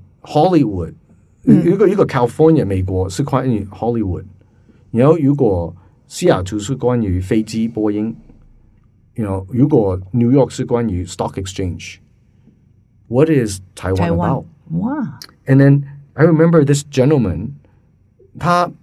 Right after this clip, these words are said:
Speaker 1: 没办法回答，没办法马上回答。然后你也知道飞机是很早就是，就，就，就，就landing在台湾嘛。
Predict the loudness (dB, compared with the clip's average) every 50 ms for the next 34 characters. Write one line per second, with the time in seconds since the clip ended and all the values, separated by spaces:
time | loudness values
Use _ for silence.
0 | _ _ -2 0 2 2 4 4 2 2 0 -4 -6 -6 -8 -12 -14 -18 _ _
1 | _ _ _ _ -6 0 2 2 4 4 2 0 0 -2 -4 -6 -6 -6 -6 -4
2 | -4 -6 -6 -6 -10 -10 -10 -10 -12 -12 -16 _ _ _ _ _ _ _ _ _
3 | _ _ _ _ _ _ _ _ 0 4 6 6 8 8 6 4 2 2 2 4
4 | 4 4 4 4 2 2 2 2 2 2 0 0 -2 -4 0 0 0 0 0 0
5 | -2 -2 -2 -2 -4 -6 -6 -6 -10 -12 -12 -12 -10 -6 0 0 0 2 2 2
6 | 0 2 2 0 0 0 2 0 -2 -2 -2 -2 -2 -2 -2 -2 -2 -2 -4 -4
7 | -4 -4 -6 -4 -4 -4 -4 -6 -8